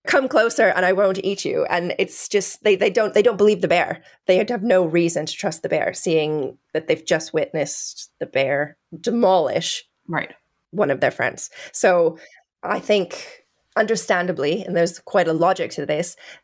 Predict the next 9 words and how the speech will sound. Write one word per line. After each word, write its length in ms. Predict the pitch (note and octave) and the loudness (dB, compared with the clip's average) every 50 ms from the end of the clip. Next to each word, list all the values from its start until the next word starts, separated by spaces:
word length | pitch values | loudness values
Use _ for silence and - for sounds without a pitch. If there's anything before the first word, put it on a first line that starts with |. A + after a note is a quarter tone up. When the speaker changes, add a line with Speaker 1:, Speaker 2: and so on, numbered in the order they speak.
| _ | _
Speaker 1:
that 360 | - E3+ D#3+ D3+ D3 - - - _ - | 0 2 2 2 0 -4 -10 -12 _ -14
the 200 | - C3+ - G#3 | -8 -4 -4 -4
view 600 | F#3+ D#3+ E3+ G3+ G#3+ G3+ F3+ E3+ E3 E3 E3 E3 - _ _ _ _ _ _ _ _ _ _ _ _ _ _ _ _ _ _ _ _ _ _ _ | -2 -2 0 2 4 4 4 4 2 0 -4 -6 -12 _ _ _ _ _ _ _ _ _ _ _ _ _ _ _ _ _ _ _ _ _ _ _
that 120 | - F3 - | -2 0 2
the 140 | - D#3+ - | 0 0 2
only 260 | F#3 G3+ F#3+ F3+ E3+ | 2 0 2 2 2
way 280 | D#3+ E3+ E3 D3+ D#3+ F3+ | 2 2 0 0 -2 -2
they 200 | - - E3+ D#3+ | -2 0 -2 0
can 360 | D#3+ - D#3+ D#3 D#3 D#3 D3+ | 0 -2 -2 -2 -2 -4 -8